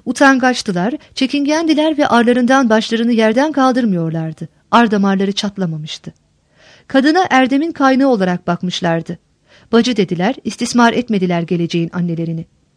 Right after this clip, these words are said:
Namus duygusunun iliklerine kadar sindirdiler. Eğlenmeye ve gülmeye vakitleri yoktu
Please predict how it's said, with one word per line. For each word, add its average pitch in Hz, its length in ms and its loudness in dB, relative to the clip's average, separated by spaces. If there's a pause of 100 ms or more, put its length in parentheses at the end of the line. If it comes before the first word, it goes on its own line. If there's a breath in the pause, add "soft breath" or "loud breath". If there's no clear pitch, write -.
(360 soft breath)
Namus 285 360 4
duygusunun 320 400 2
iliklerine 277 500 0
kadar 226 300 0
sindirdiler. 170 680 -6 (540 soft breath)
Eğlenmeye 254 580 2
ve 277 80 2
gülmeye 240 420 2
vakitleri 220 500 -2
yoktu 247 400 -2